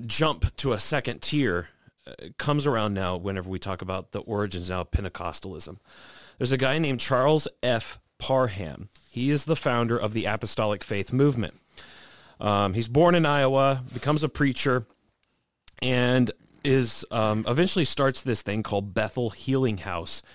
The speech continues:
in Topeka, Kansas in eighteen ninety-eight. This is a divine healing home. Again, remember,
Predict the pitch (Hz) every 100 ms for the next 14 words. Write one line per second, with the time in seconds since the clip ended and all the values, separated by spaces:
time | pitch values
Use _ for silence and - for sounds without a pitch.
0 | - - 90 107 - 101 101 143 131 113
1 | 82 - 92 101 - 110 104 101 123 117
2 | - - - - - - 135 170 175 165
3 | 160 139 127 135 113 - 135 123 117 101
4 | - 151 104 90 - 113 147 127 117 175
5 | 151 113